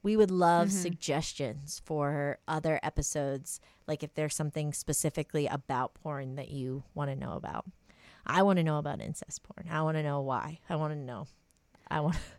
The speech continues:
Speaker 1: <laughs>
Speaker 2: Me too. Me too. Like, why is this, why is this a thing?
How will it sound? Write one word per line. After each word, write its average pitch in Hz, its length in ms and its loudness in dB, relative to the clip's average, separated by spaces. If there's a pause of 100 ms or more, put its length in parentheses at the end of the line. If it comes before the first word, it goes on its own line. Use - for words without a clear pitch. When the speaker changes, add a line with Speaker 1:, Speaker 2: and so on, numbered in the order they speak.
Speaker 1:
<laughs> - 280 -16
Speaker 2:
Me 247 180 2 (140)
too. 269 360 6 (1000)
Me 233 200 2
too. 208 240 2
Like, 180 220 0
why 214 320 4
is 220 240 0
this, - 500 -4 (100)
why 202 280 0
is 277 160 8
this 330 200 4
a 196 80 6
thing? 247 420 2